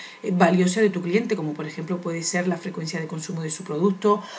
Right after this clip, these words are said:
o si luego posterior a segmentación el código postal.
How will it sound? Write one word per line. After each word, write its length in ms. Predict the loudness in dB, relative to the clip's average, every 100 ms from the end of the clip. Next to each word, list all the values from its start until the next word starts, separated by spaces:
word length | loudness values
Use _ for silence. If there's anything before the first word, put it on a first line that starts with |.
| -12 0
o 160 | 4
si 260 | 4 2 -2
luego 260 | 0 -2 -2
posterior 380 | -4 -2 -4
a 60 | -4
segmentación 560 | -4 -4 -2 -4 -4 -4
el 120 | -4
código 280 | -4 -6 -8
postal. 640 | -6 4 8 8 8